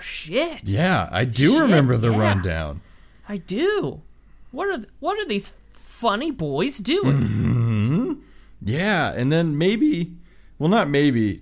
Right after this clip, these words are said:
Speaker 2: Do you feel like Tom Hanks feels like he's getting the short end of the stick, considering all of the weird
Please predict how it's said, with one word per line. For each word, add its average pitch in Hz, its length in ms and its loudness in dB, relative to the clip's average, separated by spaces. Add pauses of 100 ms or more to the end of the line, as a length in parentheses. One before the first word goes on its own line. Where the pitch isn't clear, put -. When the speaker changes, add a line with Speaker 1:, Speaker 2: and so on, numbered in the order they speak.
Speaker 2:
Do 127 100 -2
you 175 140 0
feel 233 220 -2
like 214 200 -2
Tom 160 280 0
Hanks 139 420 -2
feels 135 320 -2
like 127 140 -2
he's 120 240 -2
getting 123 320 0
the 107 80 0
short 117 280 0
end 123 200 0
of 104 80 -2
the 101 80 0
stick, 113 460 -4
considering 107 540 -2
all 101 140 0
of 98 140 -4
the 98 80 -4
weird 104 600 0